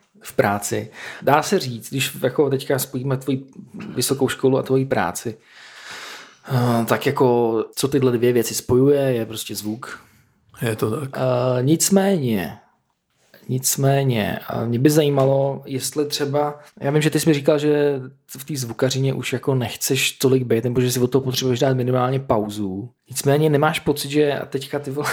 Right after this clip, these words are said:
Speaker 1: <laughs> jako, to nechci říct nějak hanlivě vůči, vole, našemu skvělému zaměstnavateli, <laughs> ale nemáš pocit, jako, že to je mrhání třeba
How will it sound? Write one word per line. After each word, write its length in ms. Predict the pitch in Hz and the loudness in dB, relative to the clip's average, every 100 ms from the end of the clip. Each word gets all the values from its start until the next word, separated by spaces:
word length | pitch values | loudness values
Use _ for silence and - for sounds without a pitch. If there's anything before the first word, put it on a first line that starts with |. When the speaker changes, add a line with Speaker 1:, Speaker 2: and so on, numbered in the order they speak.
| - | -4
Speaker 1:
<laughs> 160 | 143 - | -4 -4
jako, 400 | 147 - 170 135 - - - - - - - | -8 -2 -2 -2 -10 -10 -10 -8 -10 -10 0
to 100 | 147 | 2
nechci 280 | 143 135 | 2 0
říct 160 | 147 147 | -4 -2
nějak 180 | 151 139 | 0 4
hanlivě 400 | 131 143 147 143 | 4 4 4 4
vůči, 380 | 135 135 143 139 | 2 -2 0 2
vole, 520 | 131 135 135 135 131 - | 2 0 0 0 -2 -4
našemu 360 | 135 135 139 | -4 -2 -2
skvělému 440 | 135 - 143 139 135 | -2 2 2 2 2
zaměstnavateli, 920 | 135 139 135 - 135 131 131 135 143 147 120 - 131 - 185 | 2 2 0 0 2 2 2 -2 0 0 0 -4 -6 -8 -8
<laughs> 640 | 135 196 - - - - - | -2 -4 -4 -14 -14 -12 -2
ale 140 | 143 | 2
nemáš 260 | 139 143 139 | 2 2 2
pocit, 320 | - 143 147 | 0 0 0
jako, 200 | 147 143 | 0 0
že 100 | 143 | -4
to 120 | 143 | 2
je 80 | 156 | 2
mrhání 480 | 147 127 135 151 151 | 4 0 0 0 -4
třeba 260 | - 151 | -2 -2